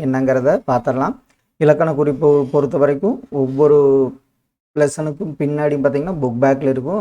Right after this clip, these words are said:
அதே மாதிரி செய்யுள்லையும் வந்து உங்களுக்கு இலக்கண குறிப்பு இருக்கும். இலக்கண குறிப்பு, இப்போ பெயரெச்சம்னா என்ன, வினையெச்சம்னா என்ன, போலி, முதற்போலி, இடைப்போலி,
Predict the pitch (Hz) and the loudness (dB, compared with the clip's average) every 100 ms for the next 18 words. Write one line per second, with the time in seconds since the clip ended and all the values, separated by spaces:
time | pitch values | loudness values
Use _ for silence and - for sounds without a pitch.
0 | - 131 139 143 151 - 147 139 151 147 | -2 0 0 0 -4 -4 -2 0 0 0
1 | 147 147 147 139 165 294 156 127 127 151 | 0 -2 -4 -4 -4 -4 -4 -4 -2 -4
2 | 254 _ _ _ _ - 151 147 147 127 | -6 _ _ _ _ 0 2 2 0 0
3 | 139 135 143 175 269 143 139 143 165 226 | 0 0 2 0 0 0 0 0 -2 -6
4 | - _ _ - 254 185 196 190 160 143 | -8 _ _ -4 0 2 0 0 0 0
5 | 156 143 120 107 - 202 139 175 175 175 | 4 4 4 -2 -10 -6 0 2 2 -2
6 | - _ 156 156 143 131 147 143 139 135 | -6 _ 2 4 2 0 -4 -2 0 0
7 | 135 135 135 143 143 135 139 131 131 131 | 2 0 0 0 -2 -4 -2 -2 -2 -4
8 | 131 131 131 131 127 - 139 135 135 135 | -4 -2 -2 -4 -6 0 4 4 4 4
9 | 135 127 135 - 147 131 131 131 135 139 | 2 0 -2 -2 -2 0 0 0 0 0
10 | 139 139 131 | -2 -2 0